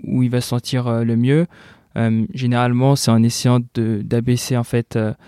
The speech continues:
euh, le tissu graisseux au, au maximum, tout en ayant en fait, euh, de, de l'énergie. Donc, euh, c'est un poids qui est difficile, euh, à atteindre et difficile à connaître parce que, euh,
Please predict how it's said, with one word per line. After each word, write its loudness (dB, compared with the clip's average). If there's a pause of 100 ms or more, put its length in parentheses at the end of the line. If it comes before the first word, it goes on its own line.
(380)
euh, -6 (100)
le 0
tissu -4
graisseux -2
au, 0
au -2
maximum, 0 (160)
tout -6
en 2
ayant 2
en 0
fait, -2
euh, -2
de, -8
de -4
l'énergie. 0 (520)
Donc, -2
euh, 2 (120)
c'est -2
un 4
poids 2
qui -2
est 2
difficile, -2
euh, 0 (140)
à -2
atteindre 0
et -2
difficile -4
à 0
connaître 0
parce -10
que, 2 (600)
euh, -2